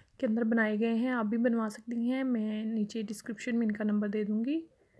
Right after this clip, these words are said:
इनमें से कोई भी डिज़ाइन आपको अच्छा लगे, आप स्क्रीनशॉट ले लें। स्क्रीनशॉट लेके तो आप उन्हें WhatsApp करके फुल डिटेल जो है वो ले सकती हैं।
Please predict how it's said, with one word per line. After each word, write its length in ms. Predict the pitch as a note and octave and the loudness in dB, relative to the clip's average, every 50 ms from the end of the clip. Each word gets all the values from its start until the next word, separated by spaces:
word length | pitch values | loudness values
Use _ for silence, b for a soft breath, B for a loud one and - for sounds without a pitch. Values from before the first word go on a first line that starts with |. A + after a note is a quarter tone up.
| b b b b b b b b b b b _ _ _ _ _ _ _ _ _ _ _ - - | b b b b b b b b b b b _ _ _ _ _ _ _ _ _ _ _ -4 2
इनमें 200 | C4+ B3 C#4 D4 | 4 4 4 4
से 120 | D4 E4 | 2 2
कोई 180 | D#4+ D4+ C#4+ C#4+ | 4 6 6 6
भी 100 | C#4+ D4 | 6 6
डिज़ाइन 340 | D4 C#4 C4+ C4 B3+ B3 A#3+ | 4 4 4 4 4 4 4
आपको 220 | A#3 A3+ - A#3+ | 2 0 0 -2
अच्छा 180 | A3 - - C4 | -2 -2 -2 -2
लगे, 260 | C4+ C4+ B3+ C4+ C4+ | 0 0 0 0 -2
आप 120 | C4+ C4 | -2 -2
स्क्रीनशॉट 560 | - - - - - A3 A3 G#3+ - B3+ B3 A#3+ | -6 -12 -10 -6 -2 -2 -2 0 -2 -2 -2 -2
ले 60 | A#3+ | -2
लें। 180 | A3+ A#3 A#3 | -2 -2 -2
स्क्रीनशॉट 440 | A#3 - - - A3+ A3 G#3+ A#3 A3+ | -4 -6 -6 -4 -2 -2 0 0 -2
लेके 360 | A3+ A3 G#3+ G#3+ - A#3 A3+ | -2 -2 -4 -4 -6 -6 -6
तो 160 | A3 - B3 A#3 | -4 -4 -4 -4
आप 140 | A3 G#3 | -4 -2
उन्हें 200 | A3+ G#3 G#3 G#3+ | 0 0 2 2
WhatsApp 600 | G#3+ A3+ B3+ - - A#3 G#3 G#3+ G#3+ - - A#3+ - - | 0 -4 -6 -6 -6 -4 -4 -4 -4 -4 -6 -8 -6 -4
करके 300 | A3+ G#3 - - A#3 G#3+ | -6 -6 -4 -4 -4 -4
फुल 220 | G#3+ - A3+ G#3+ | -2 -2 -2 0
डिटेल 300 | G#3+ G#3+ G#3+ G#3+ G#3+ G#3+ | 0 0 0 -2 -2 -2
जो 100 | G3+ A3+ | -2 -2
है 120 | A3 G#3+ | -2 -2
वो 80 | G#3 G#3 | -2 -2
ले 160 | G#3 G#3 G#3+ | 0 -2 -2
सकती 320 | G#3 - A3 - - A3+ G3+ | -4 -6 -12 -8 -6 -4 -4
हैं। 240 | G3 A3 A3+ B3+ | -2 -4 -4 -6